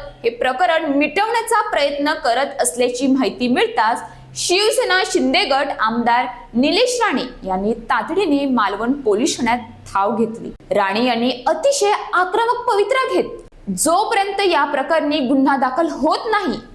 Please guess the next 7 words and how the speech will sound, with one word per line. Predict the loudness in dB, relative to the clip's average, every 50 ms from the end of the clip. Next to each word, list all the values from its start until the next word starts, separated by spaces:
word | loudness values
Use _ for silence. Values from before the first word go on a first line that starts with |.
| -10 -2 2
तोपर्यंत | 2 2 2 0 0 0 0 0 0 0
मी | 0 2 2 2 2 0 -2 -6 -8 -4 -2
पोलीस | 0 0 2 2 2 0 0 -2 -4
ठाण्यातून | -2 0 0 0 -2 -2 -2 -2 -2 -2 -4 -8 -14 -14 -6 -2
मागे | 0 2 2 2 2 2 2
हटणार | 2 0 0 0 0 0 2
नाही," | 2 0 0 -2